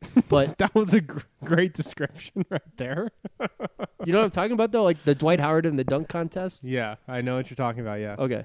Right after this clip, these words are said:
Speaker 1: all right. Yeah, so
Speaker 2: The Carmelo Anthony dunk, you
Speaker 1: Yeah,
Speaker 2: know?
Speaker 1: yeah, yeah. Okay. Um, yeah, yeah. So, Mason Plumlee looked great, man, and I kind of wonder how much the,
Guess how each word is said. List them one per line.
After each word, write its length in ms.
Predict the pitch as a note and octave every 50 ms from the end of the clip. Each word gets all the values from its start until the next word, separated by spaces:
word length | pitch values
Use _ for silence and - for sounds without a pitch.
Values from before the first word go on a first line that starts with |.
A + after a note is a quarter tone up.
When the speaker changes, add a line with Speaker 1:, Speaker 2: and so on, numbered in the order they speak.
| - -
Speaker 1:
all 140 | - B2+ A#2
right. 180 | G#2+ G#2 G#2 - - _ _ _ _ _ _ _ _ _
Yeah, 220 | C3 C3 B2 A#2 - -
so 220 | - - F3 E3
Speaker 2:
The 120 | D#3 C#3+ C#3
Carmelo 440 | D#3+ F#3+ F3+ F3+ F3 F3+ F3+ F3+
Anthony 400 | F3+ F#3 G3 F3+ - C3 A#2 G#2+
dunk, 400 | G2 - F#2 - - - - _ _ _ _ _
you 100 | - A3
Speaker 1:
Yeah, 60 | G#3+ G3
Speaker 2:
know? 160 | F#3+ F#3 F3
Speaker 1:
yeah, 60 | D3
yeah. 160 | C3 A2 G#2 A2+ -
Okay. 340 | - C#3 - - A#2 G#2+ A2+ _ - _ _ _ _ _ _ _ _ _ _ D4+ -
Um, 440 | C#3+ C#3 B2+ B2+ B2 A#2+ A#2+ A#2+ _ _ _
yeah, 180 | E3+ D#3+ D#3 C#3+
yeah. 240 | C3 B2 A2 G#2+ A2 - _
So, 380 | - - D3 C3 B2 A#2+ A#2+ B2 C3+ _ _ _ _ _ _ _ _ _ _ - C#3+ C#3 _ _ _ _ - _ - _ - - -
Mason 280 | C3+ E3 G#3 A3 - D4+
Plumlee 200 | - D4 D4 B3+
looked 200 | G#3+ A#3+ G#3 - -
great, 280 | B2+ B2+ D#3 F3+ D3
man, 260 | C3 B2+ B2 B2 B2+
and 180 | C3 B2 B2 A#2 - - - - - - - _ _ _ _ _ _ _ _ _ _ _ _ _ _ _ _
I 80 | C#3+
kind 180 | C#3 G3 G3 G#3+
of 60 | G3
wonder 320 | D#3 D3 E3 F3+ D#3 A#2+ A2+
how 120 | C3 C3
much 380 | C3+ C3+ C3 - - - C#3 B2
the, 380 | B2 C3 B2+ B2 A#2+ A#2 A2+